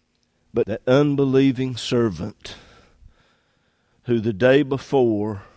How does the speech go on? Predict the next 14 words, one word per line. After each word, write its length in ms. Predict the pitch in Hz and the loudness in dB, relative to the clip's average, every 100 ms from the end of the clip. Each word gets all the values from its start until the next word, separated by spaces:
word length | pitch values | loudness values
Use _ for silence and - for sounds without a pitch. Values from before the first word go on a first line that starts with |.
| _ _ _ _ _ _ _ _ _ | _ _ _ _ _ _ _ _ _
said, 840 | - - 143 123 104 - 101 87 - _ _ _ _ _ _ _ _ _ _ _ _ _ _ | -8 0 4 4 2 -4 -10 -16 -20 _ _ _ _ _ _ _ _ _ _ _ _ _ _
"Only 440 | 117 123 135 135 131 | -2 0 2 2 0
if 120 | - | -2
the 100 | 117 | -2
Lord 380 | 127 139 131 120 | 2 4 4 4
opens 400 | 131 - 117 123 | 2 0 -2 0
up 220 | 131 104 | 0 0
windows 500 | 110 135 131 123 107 | -2 -2 -2 -4 -4
in 120 | 110 | -6
heaven 440 | 127 123 92 101 | -2 -2 -2 -4
might 300 | 104 104 104 | -4 -6 -6
this 240 | 107 98 - | -6 -6 -4
thing 400 | 123 113 107 104 | -2 -2 -2 0
be." 460 | 107 104 - 87 | 0 0 -2 -8